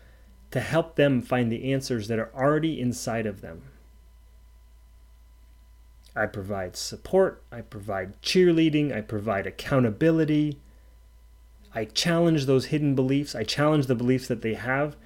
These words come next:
and I make them look at themselves, create their own plan,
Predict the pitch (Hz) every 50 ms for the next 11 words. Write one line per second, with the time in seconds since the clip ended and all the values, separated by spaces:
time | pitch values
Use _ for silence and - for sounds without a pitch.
0 | - - - - - - - - - - - - _ - - - - - - -
1 | - - - 120 123 123 123 123 127 135 151 160 156 - - 143 131 127 120 117
2 | 123 139 180 190 - 160 - - 123 110 110 - - 117 104 95 90 98 - -
3 | - - - - - - - - - - - - - - - - - - - -
4 | - - - - - - - - - - - - - - - - - - - -
5 | 151 139 139 143 165 190 180 - - 147 131 131 127 120 113 - - 120 113 110
6 | 107 104 104 107